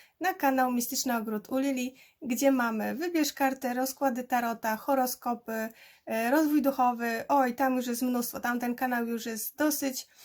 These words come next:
długo, e, na YouTubie. Mam mnóstwo, mnóstwo treści. Kto ma ochotę, zapraszam serdecznie, a dzisiaj już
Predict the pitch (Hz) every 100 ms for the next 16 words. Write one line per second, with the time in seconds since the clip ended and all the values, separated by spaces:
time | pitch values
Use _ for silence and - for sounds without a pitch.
0 | - _ 247 269 294 269 254 254 - -
1 | 247 247 247 240 233 - 214 226 214 220
2 | - 254 240 262 277 294 311 - - 233
3 | 220 254 254 262 240 226 220 208 202 202
4 | - - - 330 269 240 240 233 220 226
5 | 226 208 208 262 294 381 330 285 - -
6 | - - 370 269 269 285 254 226 220 226